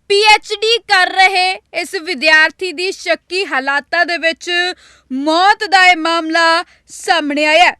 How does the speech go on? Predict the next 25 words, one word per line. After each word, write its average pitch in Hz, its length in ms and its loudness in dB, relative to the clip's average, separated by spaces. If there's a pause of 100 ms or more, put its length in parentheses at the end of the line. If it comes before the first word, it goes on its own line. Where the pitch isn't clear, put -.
ਦੱਸਿਆ 294 400 -2
ਜਾ 330 280 2
ਰਿਹਾ 330 140 2
ਹੈ 339 80 2
ਕਿ 359 120 -4
ਇਸ 349 200 -2
ਵਿਦਿਆਰਥੀ 311 720 0
ਨੇ 349 300 0
ਫਾਹਾ 330 440 0
ਲੈ 320 200 -2
ਕੇ - 240 -4
ਖੁਦਕੁਸ਼ੀ 302 600 -10
ਕਰ 320 280 -4
ਲਈ 330 300 -4
ਹੈ। 330 180 0
ਮ੍ਰਿਤਕ 302 520 -6
ਦੀ 311 180 -10
ਪਛਾਣ 302 600 -4 (600)
ਅਠਾਈ 370 600 2
ਸਾਲਾ 349 500 0
ਯੋਗੇਸ਼ 311 720 -6
ਦੇ 349 120 -4
ਵਜੋਂ 320 320 -2
ਹੋਈ 320 300 -2
ਹੈ, - 80 -2